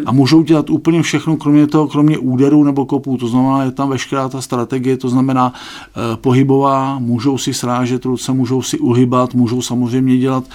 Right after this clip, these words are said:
dělat nějaký fintičky, takže to je pro ty, eh, tatínky, maminky a ty babičky, dědečky, kteří tam přijdou, tak je to takový atraktivní, tomu jako prostě jako všichni,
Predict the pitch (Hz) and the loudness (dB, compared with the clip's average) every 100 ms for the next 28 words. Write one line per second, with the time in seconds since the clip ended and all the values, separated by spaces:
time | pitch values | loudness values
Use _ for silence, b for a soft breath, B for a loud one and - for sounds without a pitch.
0 | B B - 127 131 127 135 127 123 151 | B B -4 0 0 -2 -2 -2 -4 -4
1 | - 120 107 127 - 147 147 147 B B | -2 -2 -2 -6 0 4 4 2 B B
2 | - 113 135 143 143 139 135 135 127 151 | -8 -4 -2 0 2 2 2 -2 2 6
3 | 147 147 B B - 104 104 110 120 - | 6 2 B B -14 -8 -6 -4 -4 -2
4 | 156 147 143 120 131 135 139 135 120 120 | -2 0 0 2 0 0 -2 -2 -4 -4
5 | 131 127 120 113 123 127 - 127 123 120 | 0 0 0 -4 -6 -8 -6 -2 0 -2
6 | - 131 127 131 127 - 127 123 117 127 | -8 -6 -4 -4 -4 -4 -2 -4 -4 -4
7 | 131 127 - 135 113 117 107 - 123 127 | -6 -10 -6 -6 -6 -8 -8 -2 0 0
8 | 120 117 113 127 120 - 123 123 123 - | 0 -4 -4 -6 -8 -6 -4 -4 -6 -4
9 | 120 139 131 | -4 -2 -2